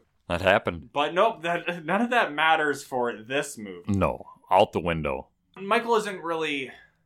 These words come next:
Speaker 2: he's not, like, leaving, but he gets kinda separated from Jake and Tommy, who go off and go on a walk to kind of calm
Speaker 1: A
Speaker 2: Jake
Speaker 1: walkabout.
Speaker 2: down.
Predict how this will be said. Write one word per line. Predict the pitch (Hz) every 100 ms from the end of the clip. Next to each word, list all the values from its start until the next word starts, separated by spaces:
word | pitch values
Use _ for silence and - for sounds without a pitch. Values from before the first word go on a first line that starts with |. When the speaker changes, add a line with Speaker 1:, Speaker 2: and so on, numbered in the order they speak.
| _ _ _ _ _ _ _
Speaker 2:
he's | 226 226
not, | 226
like, | 196 170 -
leaving, | 139 131 143 151 180 185 190
but | 170 143
he | 147
gets | 151 156 -
kinda | 160 135
separated | - 143 127 123 120 113
from | 123 113 110
Jake | 120 120 113 - _
and | 107 107 104 98 _ _
Tommy, | - 139 123 117 113
who | 123
go | 113 117
off | 110 110 110
and | 107 -
go | 127
on | 131
a | 113
walk | 110 110 101 -
to | 113 104 _
kind | 117 104
of | 98 _ _
calm | 117 107 107
Speaker 1:
A | 104
Speaker 2:
Jake |
Speaker 1:
walkabout. | 110 107 87 82 98
Speaker 2:
down. | 98 98